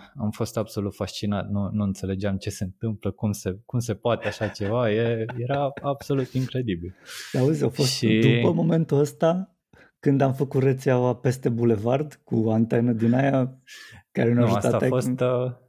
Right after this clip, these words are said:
Speaker 2: Sau după?
Speaker 1: asta a fost înainte, asta a fost
Speaker 2: A,
Speaker 1: înainte.
Speaker 2: înainte.
Speaker 1: Chiar, uh, da, chiar la început.
Speaker 2: Mhm.
Speaker 1: Dar, na, prin clasa opta, după ce, după ce am luat calculatorul, evident că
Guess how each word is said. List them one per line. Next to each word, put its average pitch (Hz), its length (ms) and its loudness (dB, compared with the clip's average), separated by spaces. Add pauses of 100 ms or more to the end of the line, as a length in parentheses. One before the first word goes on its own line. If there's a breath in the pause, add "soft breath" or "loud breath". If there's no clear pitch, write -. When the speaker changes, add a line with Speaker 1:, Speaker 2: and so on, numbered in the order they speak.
Speaker 2:
Sau - 160 -4
după? 113 140 0
Speaker 1:
asta 113 220 0
a 113 40 2
fost 120 300 -2
înainte, 117 500 0
asta 104 220 -6
a - 20 -2
fost 101 240 -2
Speaker 2:
A, 98 80 -2
Speaker 1:
înainte. 95 320 0
Speaker 2:
înainte. - 120 -20 (340 loud breath)
Speaker 1:
Chiar, 104 280 0
uh, 98 460 0
da, 104 180 -2
chiar 98 260 -4
la 92 80 -4
început. - 600 -8 (440 loud breath)
Speaker 2:
Mhm. 110 140 -6 (100)
Speaker 1:
Dar, 110 380 0
na, 107 280 -2 (280)
prin 101 160 -4
clasa 104 320 -2
opta, 101 220 -4
după 98 240 -6
ce, 95 320 -4 (500)
după 104 280 -8
ce - 100 -6
am 101 60 -2
luat 101 140 -2
calculatorul, 104 720 -2
evident 139 440 -2
că - 100 -16